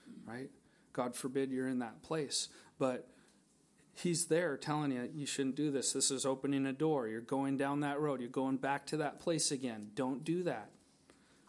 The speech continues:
And you have a choice. And I think, again, going back to what we talked about from the very beginning tonight,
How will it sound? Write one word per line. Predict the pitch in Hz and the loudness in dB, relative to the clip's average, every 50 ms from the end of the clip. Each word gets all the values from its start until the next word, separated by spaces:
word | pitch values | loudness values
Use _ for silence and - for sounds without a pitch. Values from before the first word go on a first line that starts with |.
| - - _ _ _ _ _ _ _ _ - | -20 -20 _ _ _ _ _ _ _ _ -2
And | 135 139 | 2 2
you | 139 143 143 | 4 4 2
have | 143 139 135 | 2 0 0
a | 143 | -2
choice. | 139 - - 175 165 143 123 - - - | -2 0 0 0 0 0 0 -2 -4 -4
And | - 127 | -2 -2
I | 123 120 | -2 -4
think, | 117 - 156 143 135 123 | -2 -2 0 0 0 -2
again, | 120 123 147 147 147 135 123 120 123 120 - | -2 -2 0 0 2 0 0 -2 -4 -4 -2
going | 139 135 131 131 127 | -2 0 2 2 2
back | 131 131 127 - | 0 0 -2 -4
to | - 135 | -2 0
what | 131 131 131 131 135 | 2 2 2 0 0
we | 135 135 131 | 0 -2 -2
talked | 135 147 143 139 135 - | 0 2 0 0 0 0
about | 151 139 135 131 131 | 0 0 0 0 -2
from | - 135 123 | -4 -4 -4
the | 120 | -2
very | 120 135 135 135 135 | 2 2 2 2 2
beginning | 131 131 131 147 151 160 147 131 | 0 0 0 0 0 2 0 0
tonight, | - - 131 123 120 117 113 - | -2 -2 -2 -2 -2 -4 -6 -10